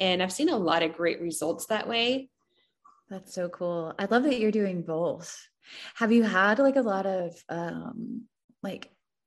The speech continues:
Speaker 2: any contradictions between the two, or, like, what's been the coolest thing that you've seen by having both of those perspectives?
Speaker 1: Well, I will be honest. When I first started going to my acupuncturist,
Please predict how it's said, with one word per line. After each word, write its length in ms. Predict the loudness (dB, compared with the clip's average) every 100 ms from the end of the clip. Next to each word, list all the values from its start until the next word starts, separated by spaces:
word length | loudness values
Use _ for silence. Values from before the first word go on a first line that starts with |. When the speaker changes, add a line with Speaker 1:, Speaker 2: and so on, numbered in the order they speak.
| _ -4
Speaker 2:
any 220 | -2 -2
contradictions 1120 | -2 -6 -4 -4 -6 -4 2 4 4 2 -8 -16 _ _ _ -6
between 340 | -2 4 6
the 100 | 6
two, 520 | 4 0 2 4 2
or, 380 | 0 -2 -2 -2
like, 240 | -4 -8 -4
what's 260 | -4 -2
been 160 | 4 4
the 80 | 4
coolest 440 | 2 -2 -2 -4
thing 160 | -6 -6
that 100 | -6
you've 140 | -10
seen 240 | -10 -8 -8
by 120 | -8
having 600 | -8 -6 -6 -4 -6 -4
both 220 | -6 -6
of 100 | -8
those 220 | -6 -8
perspectives? 800 | -10 -8 -8 -8 -8 -10 -12 -16 _ _ _ _ _ _ _ _ 0
Speaker 1:
Well, 440 | 4 4 2 -4 _ _ -2
I 80 | 2
will 180 | 4 4
be 140 | 4
honest. 320 | 4 4 4
When 100 | 4
I 80 | 2
first 160 | 2 2
started 220 | 2 4
going 100 | 2
to 80 | 2
my 100 | -2
acupuncturist, 1000 | -2 -2 -2 -2 0 2 2 2 -4